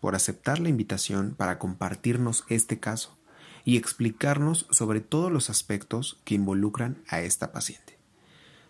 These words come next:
¿Nos podrían compartir unas palabras finales para cerrar nuestra entrevista?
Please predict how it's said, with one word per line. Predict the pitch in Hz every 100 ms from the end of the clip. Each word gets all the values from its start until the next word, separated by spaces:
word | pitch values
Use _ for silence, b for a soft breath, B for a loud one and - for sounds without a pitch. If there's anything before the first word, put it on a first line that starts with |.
| b
¿Nos | 123 -
podrían | 135 147 156
compartir | 165 117 123
unas | 131 127
palabras | - 113 120 123
finales | - 104 107 117 127
para | - 110
cerrar | 104 113 107 127
nuestra | 123 123
entrevista? | 117 120 127 - 202